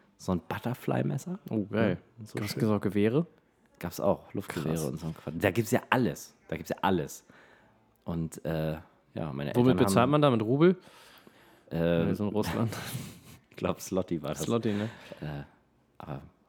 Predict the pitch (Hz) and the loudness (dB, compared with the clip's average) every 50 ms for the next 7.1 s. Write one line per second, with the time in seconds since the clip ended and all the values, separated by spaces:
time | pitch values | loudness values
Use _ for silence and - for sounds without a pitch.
0 | _ - 101 95 92 95 95 92 95 104 117 117 113 104 120 117 110 107 117 113 | _ -10 -8 -6 -4 -4 -2 0 2 2 4 6 6 6 6 6 6 6 8 8
1 | 123 127 131 151 170 151 131 120 - 113 110 110 101 117 120 - - 135 120 120 | 8 8 8 8 8 8 6 4 4 4 2 2 2 0 -2 -2 0 0 2 2
2 | 107 104 101 104 101 98 - 101 113 117 117 110 98 69 - - - - - 92 | 2 2 2 2 2 2 2 2 4 4 4 4 2 0 -4 -8 -14 -10 -6 -2
3 | 101 98 98 104 92 - 95 98 - - 98 80 80 78 73 76 78 76 73 73 | -2 0 0 0 2 4 4 2 2 2 -2 -2 -2 -2 -4 -4 -4 -6 -6 -6
4 | 78 73 73 73 82 - - _ _ _ - - - - - _ _ - 82 82 | -6 -6 -6 -8 -10 -14 -20 _ _ _ -20 -20 -20 -20 -20 _ _ -4 -4 -2
5 | - - 90 90 90 85 87 82 78 - 85 87 104 113 - - 87 80 85 98 | 2 4 4 6 4 4 2 -2 -2 0 0 2 2 0 0 0 2 2 2 2
6 | 131 139 - - - - 139 - _ _ _ _ _ - - 98 95 92 92 95 | 0 -2 -6 -16 -20 -20 -20 -20 _ _ _ _ _ -6 -2 -2 0 0 -2 -2
7 | 82 85 | -2 -4